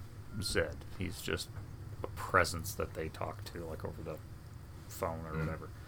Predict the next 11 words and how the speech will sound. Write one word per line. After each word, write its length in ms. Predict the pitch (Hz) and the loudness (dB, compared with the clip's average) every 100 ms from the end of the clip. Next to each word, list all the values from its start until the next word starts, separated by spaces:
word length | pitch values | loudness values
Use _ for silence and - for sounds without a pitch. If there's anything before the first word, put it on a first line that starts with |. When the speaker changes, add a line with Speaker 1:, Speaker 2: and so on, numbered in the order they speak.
| 90 | 4
Speaker 2:
Mm-hmm. 480 | 85 73 90 - | 4 4 2 6
Speaker 1:
Um, 320 | 98 87 85 - - - - - | 10 12 10 4 -6 -8 -8 4
to 100 | 101 | 10
have 200 | 107 113 | 12 12
him 120 | 113 | 10
be 360 | 92 107 98 87 - - - - - - - - - - - - | 10 10 10 8 2 -8 -10 -8 -10 -8 -8 -8 -8 -8 -8 -4
Rip, 240 | 120 110 - - - - - | 8 8 8 0 -8 -6 2
Rip 220 | 110 - | 2 2
Torn 460 | - 87 85 85 82 - | 2 6 8 6 4 0
and 160 | 95 95 | 2 6
just 200 | 104 - | 8 6